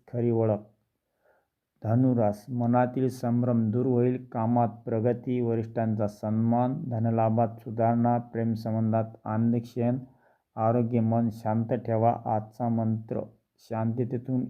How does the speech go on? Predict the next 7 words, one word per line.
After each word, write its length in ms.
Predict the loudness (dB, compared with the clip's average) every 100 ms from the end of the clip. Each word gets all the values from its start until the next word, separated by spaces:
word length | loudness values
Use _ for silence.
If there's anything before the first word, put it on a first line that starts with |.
| -4
यश 280 | -2 -2 -2
मिळते. 540 | -2 -2 -2 -8 -10 _ _ _ _ _ _ _ _ _ -4
मकर 420 | -2 -2 2 4
रास, 380 | 4 2 0 -10
मेहनतीला 720 | -4 0 2 2 2 0 2
चांगले 680 | 0 -2 -2 0 2 2 2
यश, 140 | 0